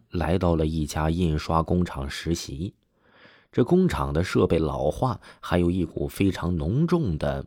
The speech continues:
木浆味道。说实话吧，真不想来到这里。现在找工作也不容易，加上我考大学的时候分数低，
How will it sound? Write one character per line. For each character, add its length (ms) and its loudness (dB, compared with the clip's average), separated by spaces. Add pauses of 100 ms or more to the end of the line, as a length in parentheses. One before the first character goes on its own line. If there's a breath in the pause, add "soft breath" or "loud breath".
木 280 2
浆 220 2
味 240 0
道。 240 -10 (800)
说 220 6
实 120 2
话 240 0
吧， 140 -10 (300 loud breath)
真 240 4
不 100 6
想 220 0
来 160 2
到 100 2
这 140 -2
里。 200 -8 (460)
现 240 4
在 180 4
找 220 2
工 180 0
作 160 2
也 140 0
不 140 2
容 240 0
易， 200 -6 (440 loud breath)
加 200 6
上 160 2
我 140 6
考 240 0
大 220 2
学 260 0
的 100 2
时 160 -2
候 160 0
分 240 2
数 200 -2
低， 320 -2